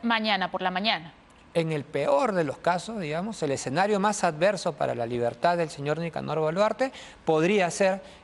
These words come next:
Speaker 2: que efectivamente, eh, él se ha puesto en libertad en las primeras ho-, di-, horas de la mañana, ¿no? Digamos, ocho o nueve de la mañana.
Speaker 1: ¿Y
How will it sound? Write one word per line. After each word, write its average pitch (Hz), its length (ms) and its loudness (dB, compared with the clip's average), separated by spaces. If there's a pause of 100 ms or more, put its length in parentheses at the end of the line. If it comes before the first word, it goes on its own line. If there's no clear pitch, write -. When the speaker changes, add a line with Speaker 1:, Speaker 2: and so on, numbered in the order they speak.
Speaker 2:
que 143 120 -2
efectivamente, 180 1040 0
eh, 135 540 -2
él 147 80 -2
se 160 120 -4
ha 160 60 0
puesto 151 240 -4
en 165 60 -2
libertad 156 540 0 (200)
en 143 80 -8
las 123 120 -2
primeras 139 500 -2
ho-, 151 160 0
di-, 139 260 -6 (100)
horas 147 260 2
de 139 100 -2
la 120 100 0
mañana, 123 460 -2
¿no? 151 100 -4
Digamos, 143 380 -2
ocho 139 220 -2
o - 20 -6
nueve 120 200 -2
de 120 60 -4
la 110 100 -6
mañana. 98 280 -14 (420)
Speaker 1:
¿Y 269 280 0